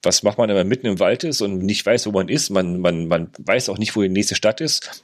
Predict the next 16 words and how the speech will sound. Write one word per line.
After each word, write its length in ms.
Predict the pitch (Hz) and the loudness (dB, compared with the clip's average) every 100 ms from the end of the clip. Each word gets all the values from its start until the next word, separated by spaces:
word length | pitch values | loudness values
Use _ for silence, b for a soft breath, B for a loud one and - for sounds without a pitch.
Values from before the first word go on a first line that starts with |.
| _ | _
Smartphone 520 | - - 202 - 123 107 | -2 2 0 2 0 2
an, 260 | 135 139 | 0 -2
Siri 380 | - 92 104 117 | -4 0 0 0
fragen, 460 | - 120 117 120 90 | -2 0 0 0 0
„Wo 80 | 104 | 0
ist 80 | |
die 60 | 95 | 2
nächste 220 | 87 - | -2 -2
Fahrradwerkstatt?“ 600 | - 98 98 110 107 117 | 0 0 2 2 2 0
Und 80 | 104 | -2
die 40 | 92 | 0
sagt, 360 | 98 95 - - B B B B B B B _ _ _ - | 0 0 -6 -18 B B B B B B B _ _ _ -4
„In 120 | 90 | 0
drei 200 | 92 90 | 0 0
Kilometern 600 | - 107 95 87 101 95 _ - | 0 0 2 2 0 -2 _ -4
Entfernung.“ 480 | 120 117 82 65 | 0 2 0 -2